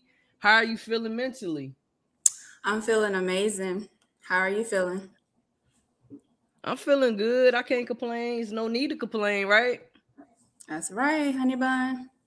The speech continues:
Speaker 1: You know the facts. You know the facts. When was L J, um, diagnosed with, um, alopecia, Lori?
Speaker 2: L J was misdiagnosed in August twenty twenty-one,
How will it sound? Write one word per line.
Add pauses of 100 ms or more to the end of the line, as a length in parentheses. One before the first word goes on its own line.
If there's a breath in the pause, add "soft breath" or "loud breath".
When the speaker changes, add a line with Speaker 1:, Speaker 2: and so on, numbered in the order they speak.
(440)
Speaker 1:
You
know
the
facts.
You
know
the
facts. (1600 soft breath)
When
was
L
J, (1080)
um,
diagnosed
with,
um, (380)
alopecia,
Lori? (1300 loud breath)
Speaker 2:
L
J
was
misdiagnosed
in
August
twenty
twenty-one,